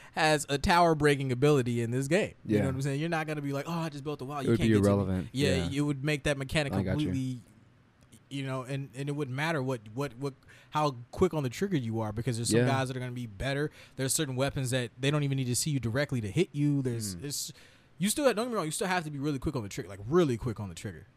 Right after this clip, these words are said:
Speaker 1: But there are abilities that counter that. So you
Speaker 2: Mm-hmm.
Speaker 1: may not be the best at shooting, but you can still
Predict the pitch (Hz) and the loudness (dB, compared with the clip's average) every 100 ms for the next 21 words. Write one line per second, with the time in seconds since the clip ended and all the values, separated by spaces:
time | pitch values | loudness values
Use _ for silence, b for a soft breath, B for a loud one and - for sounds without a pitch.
0 | _ 110 160 131 - _ _ _ - - | _ -2 0 0 -4 _ _ _ -18 -16
1 | 143 151 156 143 151 147 139 120 - 117 | -2 2 2 4 4 4 4 -2 -6 0
2 | 156 151 135 117 123 - - 139 104 85 | 2 2 -2 -2 -4 -4 -4 -4 -4 -8
3 | - _ - - 123 165 165 160 147 139 | -12 _ -8 0 4 4 4 0 0 -2
4 | 113 120 147 131 110 135 139 123 - - | -2 -4 -2 -2 -4 -4 -4 -6 -8 -14
5 | b b b b - 160 139 - 175 131 | b b b b -4 -2 0 2 2 2
6 | 113 113 117 131 131 120 - 156 143 123 | -2 -4 -2 -4 -4 -4 -2 2 2 2
7 | 110 | -2